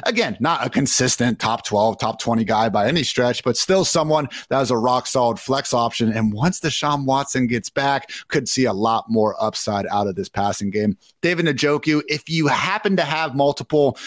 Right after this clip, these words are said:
tight ends, you know, in close start sit questions between multiple top twelve guys, I'd probably take the other one 'cause we did only see him run a route on forty-two percent of Jacoby's dropbacks last week. But that certainly seems to be a situation where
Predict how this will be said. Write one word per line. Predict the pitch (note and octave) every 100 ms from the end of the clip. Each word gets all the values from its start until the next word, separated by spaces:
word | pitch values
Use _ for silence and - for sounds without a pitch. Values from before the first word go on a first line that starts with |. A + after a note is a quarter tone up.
| -
tight | - D#3 C3+
ends, | C3+ C#3 A#2+
you | B2+
know, | B2+ A2+
in | A2+
close | - C#3 C#3+
start | - C#3 A#2
sit | C#3 C3
questions | - B2+ A2+ B2+ A#2+
between | A#2 - B2
multiple | A2 A2+ A2+ G#2 A#2 A#2 - -
top | - B2+ -
twelve | B2+ B2
guys, | A2+ B2 A#2+ -
I'd | G#2+
probably | - C#3 C#3+
take | C3+ C#3
the | - A#2
other | A#2+ A#2+
one | A#2+ A#2
'cause | G#2+ -
we | G#2+
did | C3+ B2+
only | A#2+ A2+
see | - A#2+
him | A2
run | A#2
a | A2
route | G#2+ A2+ A#2 - - -
on | A#2
forty-two | - B2+ B2 - B2+
percent | A#2+ - B2 A2+
of | A2
Jacoby's | B2+ A2+ G2+
dropbacks | A#2 A#2 - A2+ A2 -
last | A2 G2+
week. | A#2+ B2+ -
But | C3 B2+ - - -
that | B3 -
certainly | F3 D3+ C3
seems | A#2 C3 B2 -
to |
be | G#2 B2
a | A2
situation | B2 - A2+ A2+ - A2
where | A2